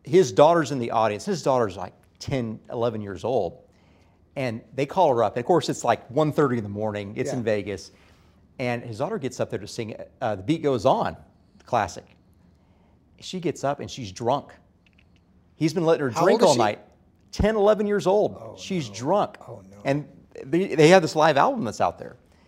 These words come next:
Speaker 1: And she gets up there and she just nails it.
Speaker 2: Really?
Speaker 1: She just nails it. Just, just, I mean, like, no problem whatsoever.
Speaker 2: Well, that's talent for you.
Speaker 1: Yeah, yeah.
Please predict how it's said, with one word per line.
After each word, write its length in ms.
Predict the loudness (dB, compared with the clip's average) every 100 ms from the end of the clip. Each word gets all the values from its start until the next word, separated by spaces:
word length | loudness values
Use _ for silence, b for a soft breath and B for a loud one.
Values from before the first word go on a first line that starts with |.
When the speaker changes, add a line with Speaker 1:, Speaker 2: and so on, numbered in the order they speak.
| b -18
Speaker 1:
And 80 | -12
she 140 | -8
gets 220 | -6 -4
up 120 | -4 -4
there 80 | -4
and 100 | -6
she 160 | -6
just 180 | -8 -8
nails 340 | -8 -6 -6 -10
it. 100 | -16 _ _ -20 -10
Speaker 2:
Really? 240 | -4 -2 2
Speaker 1:
She 60 |
just 220 | 0 0
nails 420 | -2 2 4 4 0
it. 60 |
Just, 280 | -8 -8 -6
just, 280 | -6 -6 -10 _ _ _ _ -6
I 80 |
mean, 200 | -4 -2
like, 240 | 0 -2 -4 _ _ _ _ _ _
no 200 | 2 2
problem 320 | 6 6 6 2
whatsoever. 600 | -2 -4 -2 -2 -4 -8
Speaker 2:
Well, 80 | -16
that's 160 | -16 -6
talent 340 | -6 -6 -10
for 140 | -18
you. 100 | -18 -8
Speaker 1:
Yeah, 380 | 4 6 6 4 -2
yeah. 300 | 2 2